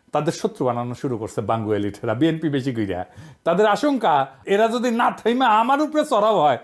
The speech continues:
তাহলে তো আমরা শেষ। এই ভয় থাকা ভালো।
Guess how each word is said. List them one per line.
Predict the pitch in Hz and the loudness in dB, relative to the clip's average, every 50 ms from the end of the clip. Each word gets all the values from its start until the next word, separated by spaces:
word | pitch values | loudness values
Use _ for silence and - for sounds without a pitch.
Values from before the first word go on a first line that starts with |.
| - _ _ _ | -8 _ _ _
তাহলে | 254 269 269 | -4 -2 0
তো | 339 320 | 2 2
আমরা | 269 247 254 262 | 2 2 2 0
শেষ। | 262 - - - 170 147 139 127 - - - - _ _ _ _ _ _ _ | 0 0 0 0 0 2 0 -2 -4 -8 -20 -20 _ _ _ _ _ _ _
এই | - 185 202 | 0 0 2
ভয় | 214 240 262 | 2 2 2
থাকা | - 226 233 226 214 | 2 0 0 2 2
ভালো। | 165 156 139 143 147 135 110 107 110 110 117 | 2 2 2 2 2 0 0 -2 -2 -4 -6